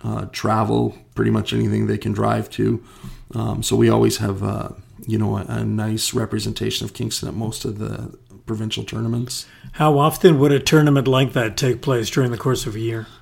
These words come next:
Speaker 1: Um, I think, uh, we're on pace for something like thirteen or fourteen tournaments that we know of in the next eight months. Um, there's usually at least one a month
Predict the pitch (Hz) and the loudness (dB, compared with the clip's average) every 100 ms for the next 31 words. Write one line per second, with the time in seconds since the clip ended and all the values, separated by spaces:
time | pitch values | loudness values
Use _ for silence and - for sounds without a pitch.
0 | - - 135 139 139 139 - - - - | -6 0 4 4 4 0 -4 -10 -12 -12
1 | - - - - - _ - 127 - 196 | -16 -20 -16 -18 -18 _ -2 0 0 -4
2 | - - - 120 113 110 107 - - _ | -6 -18 -6 -2 0 -2 -4 -8 -12 _
3 | _ _ - 117 117 123 117 107 110 110 | _ _ -4 2 4 4 4 2 0 -2
4 | - 110 110 107 107 107 - - 110 104 | -2 0 2 2 2 2 -4 -2 0 0
5 | - 113 107 101 - 110 104 - 110 107 | -2 0 0 -2 -4 -4 -4 -2 -2 -2
6 | - 110 110 113 110 - 120 110 113 107 | -2 0 0 0 -2 -4 -4 0 2 2
7 | 104 107 110 104 113 113 117 113 - 123 | 2 0 -2 0 0 0 -2 -4 -2 -2
8 | - 123 117 113 - - - - _ 120 | -2 -2 -2 -4 -6 -8 -20 -20 _ 0
9 | 117 113 107 - 120 - 120 127 139 139 | 4 4 4 0 -6 0 4 6 6 8
10 | 127 110 104 117 131 123 - 104 107 107 | 6 4 2 6 6 4 -2 -2 0 2
11 | 104 101 98 - | 0 -2 -6 -10